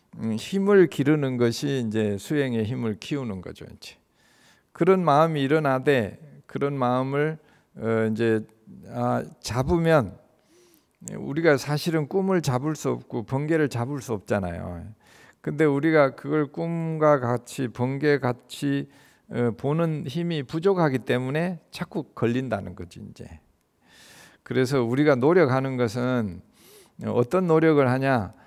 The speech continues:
아, 그런 마음들이 일어나더라도 이 마음은 일어나지만 사라지는 거야.라고 하는 무상의 지혜로, 어, 이거를 대하는 그, 그것을 우리가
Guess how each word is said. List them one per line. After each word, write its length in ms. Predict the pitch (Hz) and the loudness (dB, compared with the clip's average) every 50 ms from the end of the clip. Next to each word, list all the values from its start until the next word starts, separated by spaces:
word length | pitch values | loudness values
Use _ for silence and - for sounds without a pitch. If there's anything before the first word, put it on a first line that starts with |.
| _ _ _ _ - | _ _ _ _ -10
아, 280 | - 113 120 120 120 110 - | -6 -4 -2 -2 -2 -4 -4
그런 340 | - 139 143 147 147 147 | -4 -2 0 0 0 0
마음들이 500 | 139 127 123 127 127 131 123 127 120 120 | -2 0 0 0 0 -2 -2 -4 -4 -4
일어나더라도 1080 | 120 123 139 127 120 113 110 107 107 120 113 110 107 104 113 127 131 143 160 175 - _ _ _ _ _ _ _ _ _ _ _ _ _ _ _ _ _ _ _ _ _ _ _ - | -2 -2 0 0 0 -2 -2 -2 -2 0 0 0 0 0 -2 -2 -2 -2 -4 -6 -10 _ _ _ _ _ _ _ _ _ _ _ _ _ _ _ _ _ _ _ _ _ _ _ -12
이 140 | - 107 104 | -8 -6 -6
마음은 800 | 101 98 98 98 98 98 101 98 98 104 104 104 98 92 90 - - 143 156 160 _ _ _ _ _ 160 - 123 | -4 -4 -4 -2 -2 -2 -2 -2 -4 -4 -4 -4 -6 -6 -10 -12 -14 -18 -20 -20 _ _ _ _ _ -20 -14 -10
일어나지만 760 | 113 117 113 113 107 107 104 104 98 104 104 107 104 104 101 | -6 -4 -2 -2 -2 -2 -2 -4 -6 -6 -6 -4 -4 -4 -6
사라지는 640 | - 120 113 110 117 113 110 117 113 104 95 95 | -8 -8 -8 -8 -8 -8 -8 -10 -10 -8 -10 -10
거야.라고 1300 | - 87 85 78 76 76 73 - _ _ _ _ _ _ _ _ _ _ - - - 107 104 101 101 98 104 | -10 -10 -12 -12 -12 -14 -18 -20 _ _ _ _ _ _ _ _ _ _ -20 -16 -12 -8 -8 -6 -6 -6 -6
하는 420 | 98 101 104 104 101 104 101 104 | -4 -4 -4 -6 -6 -8 -8 -10
무상의 580 | 107 110 113 113 139 139 135 131 120 113 107 98 | -10 -8 -6 -6 -4 -4 -2 -2 -2 -2 -4 -4
지혜로, 640 | - - - 127 123 117 110 107 117 127 156 165 - _ _ _ _ _ _ _ _ _ _ _ _ _ | -8 -8 -6 -4 -2 0 0 0 0 -2 -4 -6 -10 _ _ _ _ _ _ _ _ _ _ _ _ _
어, 340 | - 104 107 104 101 98 98 - - - - 147 143 143 147 | -12 -8 -6 -6 -6 -6 -8 -10 -14 -16 -18 -20 -20 -20 -16
이거를 540 | - - 110 104 117 110 104 101 98 98 101 | -12 -10 -6 -4 -2 -2 -2 -2 -4 -6 -10
대하는 720 | - - 107 101 98 101 98 95 98 107 107 101 85 76 - _ _ _ _ _ _ _ _ _ _ | -6 -4 -2 -2 0 -2 -2 -4 -4 -4 -4 -6 -6 -10 -16 _ _ _ _ _ _ _ _ _ _
그, 400 | - - 135 123 127 120 - - | -10 -6 -6 -4 -4 -6 -8 -8
그것을 560 | - - 151 156 180 190 175 - 196 196 190 | -6 -4 0 2 2 2 2 4 4 4 4
우리가 440 | 170 139 131 143 135 131 120 110 110 | 4 2 0 0 2 2 2 2 0